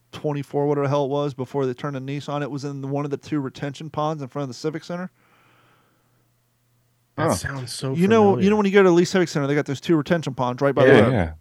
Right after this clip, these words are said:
Speaker 1: Well, they were looking for a different lady.
Speaker 2: If
Speaker 1: She
Speaker 2: you're
Speaker 1: went
Speaker 2: on
Speaker 1: missing.
Speaker 2: Bayshore or thirty-one?
Speaker 1: When you're on, uh, Bayshore, getting ready to hang that right to go over the drawbridge.
Speaker 2: Okay.
Speaker 1: Or hang the left to go out towards
Speaker 2: And you,
Speaker 1: Arcadia.
Speaker 2: you've got those two little re-,
Speaker 1: Yeah, those little
Speaker 2: retention,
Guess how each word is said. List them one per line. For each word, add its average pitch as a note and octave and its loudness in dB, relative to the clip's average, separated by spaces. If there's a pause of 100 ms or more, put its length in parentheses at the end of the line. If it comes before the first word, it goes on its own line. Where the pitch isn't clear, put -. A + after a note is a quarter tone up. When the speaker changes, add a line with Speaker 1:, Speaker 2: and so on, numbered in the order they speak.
(560)
Speaker 1:
Well, D#3 -8
they F#3 2
were G3+ 4
looking G#3+ 2
for F#3 4
a D#3 4
different D#3+ 0
lady. A#2+ -6 (680)
Speaker 2:
If B2+ 0
Speaker 1:
She - 4
Speaker 2:
you're C3+ 10
Speaker 1:
went F3+ 8
Speaker 2:
on F#3 4
Speaker 1:
missing. F3+ 6
Speaker 2:
Bayshore G3+ 4
or A2 0
thirty-one? A2+ 0
Speaker 1:
When D#3+ 0
you're F3+ 4
on, D#3 2 (280)
uh, D#3+ 2
Bayshore, D#3 2
getting D3 -2
ready C#3+ 0
to C3+ -2
hang E3 -2
that D3 0
right D3+ 2
to D3 -12
go C#3 0
over C3 0
the C3 -6
drawbridge. B2+ -2 (440)
Speaker 2:
Okay. A2 -4 (320)
Speaker 1:
Or D3 4
hang C#3+ -2
the C3+ -4
left C#3 0
to C3+ -14
go C3 2
out B2+ 0
towards C3 -4
Speaker 2:
And A#2 -2
you, C3+ 0
Speaker 1:
Arcadia. C3 0
Speaker 2:
you've C3 2
got A#2 0
those G#2+ -4
two C#3 4
little A#2 2
re-, A#2 0
Speaker 1:
Yeah, E3+ 8
those D3+ 6
little D#3+ 6
Speaker 2:
retention, F#3+ 2